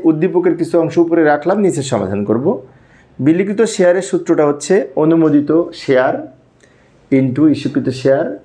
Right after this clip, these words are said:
ব্র্যাকেট দিয়ে এর উপরে প্রাপ্ত শেয়ারের শতকরা হার। এখন প্রাপ্ত শেয়ারের শতকরা হার আমি যদি টেন পার্সেন্ট না পাই, তাহলে নব্বই পার্সেন্ট পেয়েছি, টেন পার্সেন্ট পাইনি মানে কি? নব্বই পার্সেন্ট পেয়েছি। তাহলে আমরা হিসেব করব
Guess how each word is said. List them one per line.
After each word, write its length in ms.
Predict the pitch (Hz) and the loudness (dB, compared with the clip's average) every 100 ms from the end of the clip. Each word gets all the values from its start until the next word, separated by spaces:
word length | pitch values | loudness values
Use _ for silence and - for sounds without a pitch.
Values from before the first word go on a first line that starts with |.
| _ _ _ _ 127 | _ _ _ _ -2
ব্র্যাকেট 380 | 139 139 151 | 0 0 -2
দিয়ে 460 | 139 139 175 208 - - | -6 0 2 2 -2 0
এর 140 | 147 | 2
উপরে 220 | 147 175 | 2 2
প্রাপ্ত 360 | 196 160 156 - | 0 0 -2 -4
শেয়ারের 320 | 139 139 135 | -2 0 0
শতকরা 480 | 143 151 - 123 104 | -2 -4 -4 -4 -6
হার। 140 | 90 80 _ _ - - - - | -8 -16 _ _ -20 -20 -12 -4
এখন 280 | 175 220 196 | -2 0 2
প্রাপ্ত 340 | 175 170 - | 0 0 -4
শেয়ারের 340 | 220 220 202 | -2 0 2
শতকরা 480 | 185 - 160 - 151 | 0 -2 -4 -2 0
হার 260 | 139 139 135 139 - _ _ - | 2 2 0 -4 -18 _ _ -4
আমি 220 | 147 160 | -2 0
যদি 160 | 165 175 | 0 0
টেন 260 | 175 175 170 | 2 2 2
পার্সেন্ট 360 | 175 - 165 160 | -2 -2 -4 0
না 100 | 160 | 2
পাই, 240 | 156 90 76 - _ _ _ _ _ - | 2 -2 -4 -10 _ _ _ _ _ -2
তাহলে 160 | 147 | 0
নব্বই 320 | 151 165 165 | 2 2 2
পার্সেন্ট 380 | 170 147 139 135 | 2 -2 -6 -4
পেয়েছি, 320 | 135 131 - - - - - | -2 -2 -4 -16 -20 -14 -2
টেন 200 | 160 151 | -2 0
পার্সেন্ট 320 | 160 - 147 | -4 -4 -6
পাইনি 300 | 143 160 160 | 0 0 0
মানে 220 | 156 147 135 | 0 -2 -4
কি? 120 | 101 - | -10 -6
নব্বই 280 | 127 135 151 | -4 0 0
পার্সেন্ট 320 | 147 139 131 127 | 0 -4 -6 0
পেয়েছি। 320 | 135 135 - 127 - - - - - | 0 0 -8 -16 -18 -20 -20 -12 -2
তাহলে 180 | 151 | 0
আমরা 160 | 165 160 | 2 0
হিসেব 280 | 160 156 165 | -2 -4 -4
করব 200 | 151 135 | -4 -4